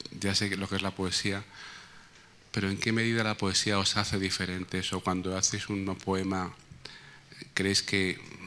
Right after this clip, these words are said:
maduráis o sois más persona? Me gustaría tener un poco vuestra reflexión sobre la catarsis que supone escribir poesía, no, no leerla. Si es una, un ejercicio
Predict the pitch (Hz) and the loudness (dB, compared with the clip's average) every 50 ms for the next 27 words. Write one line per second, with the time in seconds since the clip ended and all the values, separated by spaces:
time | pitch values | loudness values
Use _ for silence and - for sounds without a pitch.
0 | 98 92 98 98 95 90 90 92 95 104 101 95 90 - - 95 90 85 - - | -12 -8 -4 -2 -2 0 2 2 2 2 2 2 2 0 -2 -2 -4 -2 -2 0
1 | 101 98 90 - 98 95 - - 95 90 - - 104 98 92 90 92 95 92 104 | 0 0 0 0 0 0 0 0 -2 -2 -2 -2 -2 0 0 0 0 -2 -2 0
2 | - 107 107 - - 131 123 - 135 131 135 123 - 127 123 120 120 - 127 123 | 0 0 2 2 2 2 4 4 4 4 2 0 -4 -4 -4 -4 -4 0 0 0
3 | 123 113 - - - - - - - - - - - - - - 107 - 107 104 | 0 0 -2 -8 -14 -16 -16 -16 -16 -18 -18 -20 -20 -12 -6 -4 -2 -2 -2 -2
4 | - 101 104 - 127 120 113 107 101 - 98 - - 107 107 - - 104 - - | -2 -2 -2 0 0 2 2 0 0 -2 -2 -2 0 0 0 0 -2 -4 -4 -6
5 | 98 - 98 90 - 101 101 104 104 - - 107 - - 101 98 101 107 - - | -8 -10 -10 -10 -8 -6 -4 -4 -2 0 2 2 2 2 2 0 0 -2 -2 -6
6 | - 87 85 82 - - - 85 80 85 - - - 98 95 95 - - 101 101 | -10 -12 -8 -6 -6 -8 -8 -10 -14 -16 -16 -12 -10 -8 -8 -8 -8 -8 -8 -8
7 | 98 95 85 82 85 90 87 85 - - 101 101 98 - - - - - - 104 | -8 -8 -10 -12 -12 -10 -8 -6 -6 -4 -2 -2 0 0 0 -2 -4 -8 -8 -6
8 | 101 101 101 101 - 120 110 113 113 - 117 110 - - - 113 104 - 110 107 | -4 -4 -4 -4 -2 0 0 0 2 2 2 0 0 0 -2 -2 -2 -2 -2 -2
9 | 101 98 92 | -2 -4 -6